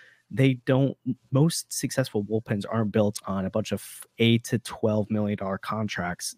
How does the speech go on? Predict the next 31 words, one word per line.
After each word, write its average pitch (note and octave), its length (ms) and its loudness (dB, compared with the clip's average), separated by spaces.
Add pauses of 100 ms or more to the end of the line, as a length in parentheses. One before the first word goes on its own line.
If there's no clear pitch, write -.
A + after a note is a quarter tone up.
(140)
You C3+ 160 4
have A#2+ 140 4
one A#2 280 4
or B2+ 80 4
two - 160 -4
of A#2 80 2
those A2 140 0
guys G#2+ 260 -2
in A2 60 2
your G2 80 -2
bullpen, G#2 500 -4 (460)
but A2+ 120 6
most A2 200 4
of B2+ 80 0
them A#2+ 160 4
are G#2+ 60 0
guys G#2+ 300 0
you A2+ 60 -2
sign A2 320 0
those G#2+ 160 4
minor G#2+ 260 4
league G#2 200 2
deals G#2+ 320 -4
to, G2+ 420 -4
you F#2+ 380 -10
hope A#2+ 200 -8
for A2+ 160 6
a G#2 60 6
bounce G#2 300 2
back G2 260 -6
on. G2 400 -8